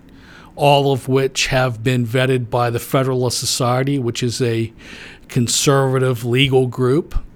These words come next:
um, that has a more limited traditional view of c-, constitutional interpretation. Uh, from a business perspective,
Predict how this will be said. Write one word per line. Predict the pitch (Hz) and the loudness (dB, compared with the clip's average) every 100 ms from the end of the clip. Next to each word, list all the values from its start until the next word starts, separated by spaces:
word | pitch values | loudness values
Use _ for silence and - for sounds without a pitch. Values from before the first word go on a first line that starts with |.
| - - - - - | -20 -20 -20 -12 -4
um, | 123 117 117 117 117 | -2 -2 -4 -4 -2
that | 127 120 | -2 0
has | - 123 120 120 127 | -2 -2 -2 -2 -2
a | 120 120 110 | -2 -2 -4
more | 131 131 120 117 123 - | -4 -2 0 -2 -6 -4
limited | 131 131 123 127 117 | -2 0 0 0 -2
traditional | - 127 123 131 117 | -2 -2 0 -2 -4
view | 110 120 127 127 | -4 -2 0 0
of | 110 | -4
c-, | - | -10
constitutional | 151 - 123 - 110 127 - 120 113 | -8 -4 -2 -4 -4 -4 -2 -4 -4
interpretation. | 110 131 117 120 120 117 - 151 151 - - - - - - - | -4 -6 -6 -8 -6 -4 -4 -6 -8 -12 -20 -20 -20 -20 -20 -6
Uh, | 127 123 120 | 0 0 0
from | - 147 | 2 2
a | 123 | 0
business | 110 139 120 143 - | 0 0 2 -2 -2
perspective, | 147 - - 143 143 - 196 170 - | -2 -2 0 0 0 -2 -2 -4 -14